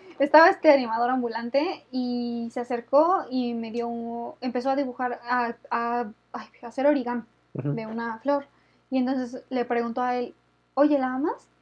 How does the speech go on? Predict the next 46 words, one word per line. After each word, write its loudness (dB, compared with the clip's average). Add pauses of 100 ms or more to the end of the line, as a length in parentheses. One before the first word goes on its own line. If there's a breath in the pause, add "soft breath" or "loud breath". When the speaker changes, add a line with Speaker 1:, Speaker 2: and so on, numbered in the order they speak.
(160)
Speaker 1:
Y -6
entonces -6
él -8
dijo, -14
"Sí, -4
pues -6
veníamos -10
de -12
la -10
mano". -8 (800)
Bueno, 8
obvio, 8
o -2
sea, 0
puedes 4
a-, 8
andar 0
de 4
la 4
mano -6
con -4
alguien -4
sin -14
amarlo, -6
¿no? -8
Pero -6
ok, -6 (300)
ok. -6 (260)
Speaker 2:
Ujú. -8 (100)
Speaker 1:
Andábamos 2
de -2
la 0
mano 0
y -4
le -6
preguntó, -10
"¿La -6
amas?" -2 (140)
Y -20
entonces -14
él -4
dijo -4
que -8
sí, -4
yo, -6
"Oh". -2